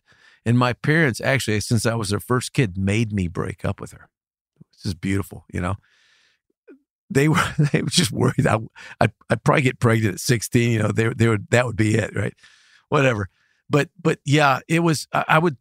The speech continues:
I would play ten hours a day. That's all I would do. And to the point I would, I would irritate my coaches, would have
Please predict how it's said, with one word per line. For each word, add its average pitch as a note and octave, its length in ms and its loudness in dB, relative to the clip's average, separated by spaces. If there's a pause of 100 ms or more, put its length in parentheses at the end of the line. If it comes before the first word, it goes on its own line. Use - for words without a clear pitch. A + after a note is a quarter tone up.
(140)
I D3 100 4
would E3+ 160 0 (100)
play C#3+ 300 2
ten C3 260 0
hours C#3 280 0
a C#3 60 -2
day. B2+ 360 -4
That's B2+ 280 -2
all F#3+ 280 0
I F#3+ 80 2
would E3+ 180 -2
do. C3+ 220 -2 (160)
And B2+ 220 0 (120)
to F3+ 120 2
the C#3 80 -2
point G3 280 2
I C#3+ 40 2
would, C3+ 140 0
I C#3 80 2
would B2+ 140 2
irritate C#3+ 440 2
my A#2 120 2
coaches, C#3+ 520 0
would B2+ 120 2
have A#2 200 0